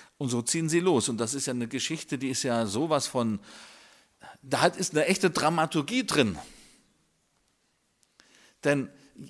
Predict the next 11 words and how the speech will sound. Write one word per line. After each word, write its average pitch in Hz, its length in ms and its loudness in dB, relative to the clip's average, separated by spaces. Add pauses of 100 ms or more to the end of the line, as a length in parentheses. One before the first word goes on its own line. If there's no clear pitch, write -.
je 143 180 0
näher 190 580 0 (200)
Abraham 160 960 2 (320)
dem 131 500 -2 (240)
Berg 160 420 2
Moria 143 680 0
kommt - 800 -2 (680)
und 151 180 2
dann 147 140 4
dort 147 240 6
auch 139 220 2